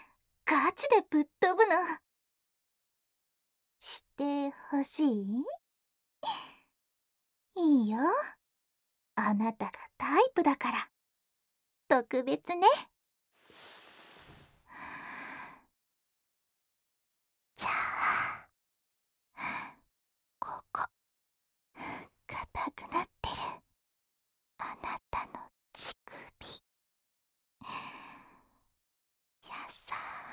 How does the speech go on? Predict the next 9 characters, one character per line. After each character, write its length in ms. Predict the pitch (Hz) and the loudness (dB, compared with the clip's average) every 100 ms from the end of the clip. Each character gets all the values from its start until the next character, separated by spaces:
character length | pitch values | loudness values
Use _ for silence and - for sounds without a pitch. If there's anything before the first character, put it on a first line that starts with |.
| - - - | -16 -14 -14
し 260 | - - - _ - | -10 -10 -10 _ -16
く 100 | - - - - - - - _ - - - - - - - - - _ _ _ _ - - | -12 -10 -10 -12 -14 -16 -20 _ -6 -2 0 0 -2 -6 -8 -16 -20 _ _ _ _ -14 -8
舐 220 | - - | -6 -6
め 140 | - | -8
て 120 | - - | -8 -8
あ 180 | - - | -8 -8
げ 100 | - | -8
ん 40 | - - - - | -8 -10 -12 -8
ね。 40 | - | -8